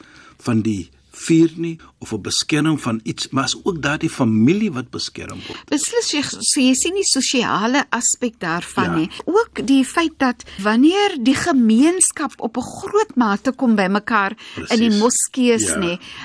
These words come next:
Speaker 2: ehm, in die maand van Ramadan, so daai beskerming wat jy ook op daai vlak kry. Maar ons het ook net vir verlede week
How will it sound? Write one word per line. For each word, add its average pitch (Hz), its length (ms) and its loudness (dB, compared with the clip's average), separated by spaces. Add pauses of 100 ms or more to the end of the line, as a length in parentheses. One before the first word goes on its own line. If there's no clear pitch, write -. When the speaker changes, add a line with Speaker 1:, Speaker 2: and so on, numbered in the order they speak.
(100)
Speaker 2:
ehm, 202 420 0
in 214 160 2
die 208 120 0
maand 196 300 0
van 214 200 -2
Ramadan, 180 520 0
so 254 160 0
daai 214 340 0
beskerming 311 840 0
wat 220 180 -4
jy 220 160 2
ook 247 260 -2
op 269 140 -4
daai 202 280 0 (340)
vlak - 380 -4
kry. 294 280 0 (260)
Maar 262 140 4
ons 302 200 2
het - 120 -10
ook 392 260 -2
net 320 220 2
vir - 160 -8
verlede 240 400 2
week 233 260 0